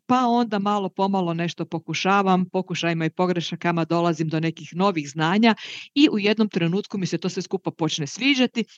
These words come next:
i integrira se neko novo ponašanje, e, koje, koje mi pomaže da se nosim sa novom situacijom. Međutim, e, sasvim sigurno, e, svi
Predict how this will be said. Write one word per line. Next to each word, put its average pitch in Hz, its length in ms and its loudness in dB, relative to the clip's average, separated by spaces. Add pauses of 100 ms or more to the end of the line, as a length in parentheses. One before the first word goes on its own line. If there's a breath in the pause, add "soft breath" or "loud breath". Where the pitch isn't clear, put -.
i 254 160 -4 (180)
integrira 175 540 0
se 156 140 -4
neko 156 220 -2
novo 156 240 0
ponašanje, 180 640 0 (280 loud breath)
e, 156 140 0
koje, 160 260 0 (140)
koje 165 240 0
mi 156 120 -4
pomaže 156 480 0 (220 loud breath)
da 160 100 -2
se 156 160 -2
nosim 151 360 -4
sa 143 160 -6
novom 143 280 -6
situacijom. - 720 -6 (340 loud breath)
Međutim, 262 520 2 (240 loud breath)
e, 196 200 4
sasvim 254 440 2
sigurno, 202 720 2 (140)
e, 175 420 2
svi 214 600 -6